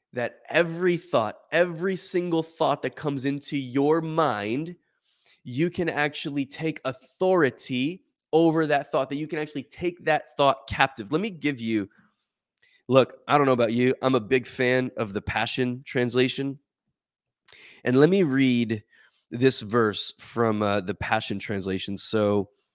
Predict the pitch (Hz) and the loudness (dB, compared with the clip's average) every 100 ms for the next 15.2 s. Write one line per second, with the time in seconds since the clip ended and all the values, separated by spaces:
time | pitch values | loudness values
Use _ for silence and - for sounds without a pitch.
0 | _ _ - 151 143 135 117 - _ - | _ _ 2 4 6 4 0 -8 _ -14
1 | 113 127 147 - - - - - 143 131 | 2 4 4 2 -6 -10 -14 0 4 6
2 | 120 117 110 113 110 117 120 123 113 110 | 6 4 0 0 2 2 4 4 2 2
3 | 107 107 104 104 104 104 104 101 98 95 | 2 2 0 -4 -4 -2 -2 -2 -2 -4
4 | 98 90 - _ _ _ 107 104 104 90 | -4 -6 -10 _ _ _ -4 0 0 2
5 | 101 - - 120 143 151 - 123 123 117 | 0 -2 -6 4 4 4 2 4 4 2
6 | 110 - 117 117 113 107 117 104 - - | -4 0 0 0 -4 -2 -2 -2 -8 -20
7 | - 127 147 170 156 127 127 113 113 127 | -2 4 4 4 2 2 2 2 4 4
8 | 175 190 - - _ _ _ - 151 143 | 2 -2 -8 -10 _ _ _ 2 2 2
9 | 131 101 92 _ _ _ _ - - 101 | -2 -2 -6 _ _ _ _ -12 -8 -2
10 | 107 113 - 123 110 101 76 - _ _ | -2 -2 0 0 0 -4 -10 -18 _ _
11 | _ _ _ _ _ 120 143 156 147 143 | _ _ _ _ _ 4 6 6 4 6
12 | 143 139 131 - - 160 165 120 113 90 | 6 6 2 -2 0 4 4 2 -4 -4
13 | 104 _ _ 117 127 - - - 156 - | -12 _ _ -6 -2 0 0 2 2 0
14 | - 180 175 170 - - 135 123 117 - | 4 4 4 0 -6 2 2 2 -2 -4
15 | 120 127 | -4 -6